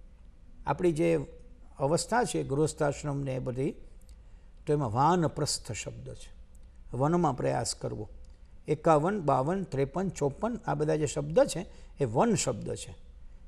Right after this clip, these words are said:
એટલે તમારે વન પ્રવેશ કરવાનો. વન પ્રવેશનો અર્થ ખરેખર વનમાં નથી જવાનું, તમારે તમારા ભર્યા ભાદર્યા કુટુંબમાંથી થોડાક આઘા જવાનું છે.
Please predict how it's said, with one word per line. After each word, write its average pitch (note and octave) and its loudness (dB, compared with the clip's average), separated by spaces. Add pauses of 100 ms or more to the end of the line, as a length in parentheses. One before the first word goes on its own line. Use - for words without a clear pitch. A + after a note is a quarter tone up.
એટલે D#3+ 4
તમારે A3 6
વન E3+ 6
પ્રવેશ D3+ 4
કરવાનો. A#2+ -8
વન D3+ 2
પ્રવેશનો A#3 8
અર્થ B3 6 (340)
ખરેખર A3 10
વનમાં A#3+ 4
નથી A#3 0
જવાનું, A2+ 0 (440)
તમારે A3 8
તમારા G3 6
ભર્યા C3+ 10
ભાદર્યા F3+ 8
કુટુંબમાંથી G3+ 2
થોડાક A#3+ 4
આઘા D#3 8
જવાનું A2 -4
છે. - -16